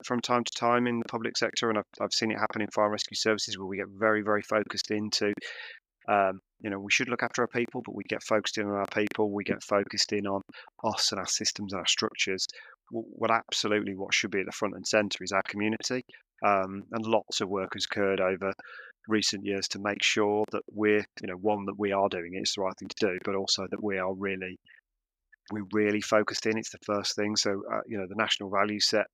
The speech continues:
um, core code of ethics has changed to put, to put that first. And, you know, I spoke to colleagues when it first came out, and, and people didn't,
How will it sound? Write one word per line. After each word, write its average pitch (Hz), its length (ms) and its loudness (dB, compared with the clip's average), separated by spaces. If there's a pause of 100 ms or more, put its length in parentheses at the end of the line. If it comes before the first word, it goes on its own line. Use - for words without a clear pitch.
um, 98 380 -6 (140)
core 104 260 4
code 98 180 -2
of 92 80 -6
ethics - 380 -4
has 98 100 -6
changed 104 420 2
to - 120 -10
put, - 120 -2
to - 680 -16
put 120 140 -2
that 110 180 4
first. 120 360 -2 (460)
And, 107 300 4 (960)
you 113 80 6
know, 90 100 4 (840)
I 104 60 0
spoke 113 260 2
to - 80 -2
colleagues 98 440 2
when 101 120 -2
it 104 80 -10
first 104 240 -2
came 98 200 -2
out, 104 200 4
and, 101 80 -6 (100)
and 107 140 -14
people 117 180 0
didn't, 92 240 -2